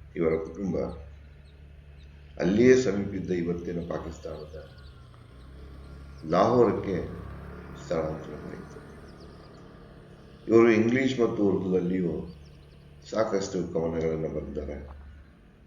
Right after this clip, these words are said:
ಉರ್ದುದಲ್ಲಿ ಗಜಲಗಳ ಜೊತೆಗೆ ನಜ್ಮಗಳನ್ನು ಬರೆದಿದ್ದಾರೆ,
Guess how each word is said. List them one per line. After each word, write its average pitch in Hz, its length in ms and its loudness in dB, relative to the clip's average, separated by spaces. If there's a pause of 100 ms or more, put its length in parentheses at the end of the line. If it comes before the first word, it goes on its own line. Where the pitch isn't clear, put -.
(240)
ಉರ್ದುದಲ್ಲಿ 104 560 8
ಗಜಲಗಳ 85 580 2
ಜೊತೆಗೆ 71 640 -8
ನಜ್ಮಗಳನ್ನು 80 600 0
ಬರೆದಿದ್ದಾರೆ, 65 600 -8